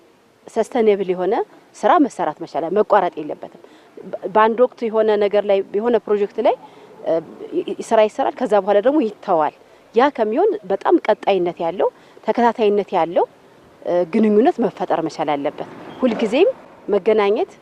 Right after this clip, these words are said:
እ፣ በ-፣ አይዲያ ሼር ማድረግ፣ በነገሮች ላይ፣ እ፣ በደንብ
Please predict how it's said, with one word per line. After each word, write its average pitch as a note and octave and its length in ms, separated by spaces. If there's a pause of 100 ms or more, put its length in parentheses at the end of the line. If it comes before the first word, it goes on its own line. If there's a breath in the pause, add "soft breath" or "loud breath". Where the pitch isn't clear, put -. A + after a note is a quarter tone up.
እ፣ F3 120 (360)
በ-፣ D3 180 (300)
አይዲያ G#3 360
ሼር A#3+ 260
ማድረግ፣ A3+ 360 (360 loud breath)
በነገሮች A#3+ 480
ላይ፣ D#4 160 (240)
እ፣ C#3 140 (120)
በደንብ G#3+ 360